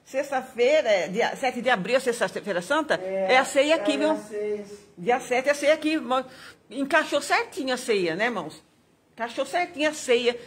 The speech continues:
Speaker 1: Vai ser na sexta-feira santa e vai ser a ceia de, vai ser uma, uma, uma ceia abençoada. E tem mais, vai ser a ceia de milagres.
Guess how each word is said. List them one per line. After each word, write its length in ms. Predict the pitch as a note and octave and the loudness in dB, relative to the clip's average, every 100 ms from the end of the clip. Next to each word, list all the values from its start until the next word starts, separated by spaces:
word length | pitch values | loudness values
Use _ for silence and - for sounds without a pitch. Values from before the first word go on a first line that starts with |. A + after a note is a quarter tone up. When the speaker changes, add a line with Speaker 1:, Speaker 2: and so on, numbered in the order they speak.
| - | -12
Speaker 1:
Vai 120 | - G#3+ | -8 -2
ser 120 | A#3+ | 0
na 120 | A#3 | 0
sexta-feira 640 | - D4+ D4+ D4 C#4+ D4+ | 2 0 2 0 2 2
santa 280 | D#4 - C4 | 0 -2 -2
e 40 | C4+ | 0
vai 80 | |
ser 100 | C4+ | 2
a 80 | C#4+ | 0
ceia 300 | C#4+ D4 C#4 | -2 -4 -4
de, 240 | A#3 - - | -4 -6 -4
vai 160 | A#3+ | -2
ser 80 | B3 | 0
uma, 220 | C4 C4 | 2 2
uma, 240 | A3+ A#3 A3+ | 2 2 2
uma 140 | A3 | 0
ceia 260 | A3 B3 C4 | 0 0 2
abençoada. 960 | B3 F#3 C#4 D#4 D#4 C#4+ B3 B3 D#4+ E4+ - | 2 0 -4 -2 2 6 6 6 2 2 -4
E 100 | C#4 | 0
tem 220 | D4+ G4+ | 4 4
mais, 160 | F#4+ E4 | 8 6
vai 80 | C#4+ | 6
ser 100 | - | 2
a 60 | |
ceia 200 | C#4 C#4 | 2 2
de 80 | C4+ | 2
milagres. 680 | C4+ E4 D#4+ B3 G#3 G3+ - | 0 2 6 4 2 -6 -14